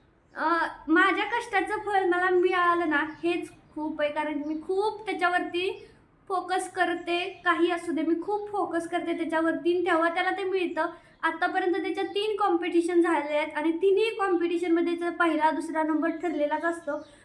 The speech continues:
पण ह्यावेळी मला थोडं भीती वाटत होती, कारण की ना, बाकीची जी मुलं आहेत ना, त्यांनी पण कुणी हिंदी गाणी घेतली होती, त्यामुळे हिंदी बोलणं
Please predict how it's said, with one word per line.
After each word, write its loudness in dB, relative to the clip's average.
पण -2
ह्यावेळी 2
मला 2
थोडं 0
भीती 2
वाटत 4
होती, -4
कारण 4
की 0
ना, 2
बाकीची -2
जी 2
मुलं 2
आहेत 4
ना, 2
त्यांनी 6
पण -2
कुणी 2
हिंदी 2
गाणी 4
घेतली 0
होती, -2
त्यामुळे 2
हिंदी 4
बोलणं 0